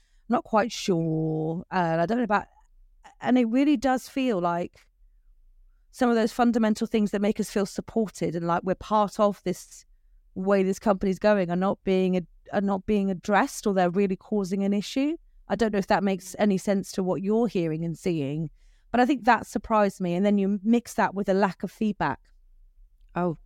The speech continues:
Speaker 1: The lack of feedback and the lack of listening.
Speaker 2: Yeah, yeah, it's a massive thing.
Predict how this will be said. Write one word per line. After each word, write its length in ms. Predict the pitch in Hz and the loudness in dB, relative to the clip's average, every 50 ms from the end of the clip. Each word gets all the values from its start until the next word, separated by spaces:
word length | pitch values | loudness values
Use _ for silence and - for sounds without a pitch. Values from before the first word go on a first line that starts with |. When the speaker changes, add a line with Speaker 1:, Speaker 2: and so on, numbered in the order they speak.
| - _ _ _ - | -20 _ _ _ -2
Speaker 1:
The 80 | - 196 | 0 0
lack 360 | 175 175 185 185 180 - - | 2 4 2 2 2 0 -2
of 100 | 190 185 | -6 -4
feedback 500 | - - 185 190 185 - 160 147 147 - - | -2 0 0 0 0 0 -2 -2 -2 -2 -2
and 80 | 175 | 0
the 60 | 170 | 0
lack 400 | 170 180 190 202 202 175 - - | 2 2 4 2 2 2 0 -2
of 140 | 190 175 175 | -2 0 0
listening. 580 | 190 185 175 - - 185 156 143 147 147 151 143 - - - - - _ - - - - | 0 -2 -2 -2 -6 -6 -4 -4 -4 -6 -8 -10 -14 -20 -20 -20 -20 _ -20 -20 -18 -10
Speaker 2:
Yeah, 160 | - 147 131 - _ _ _ - - _ - - - - | -8 -8 -8 -8 _ _ _ -20 -20 _ -20 -20 -10 -6
yeah, 200 | 165 160 139 131 _ _ _ | -4 -4 -4 -4 _ _ _
it's 120 | - - | -2 2
a 40 | 185 | 4
massive 380 | 196 190 185 170 - - 160 | 4 4 4 2 0 -4 -4
thing. 180 | - - 151 | -2 -2 -2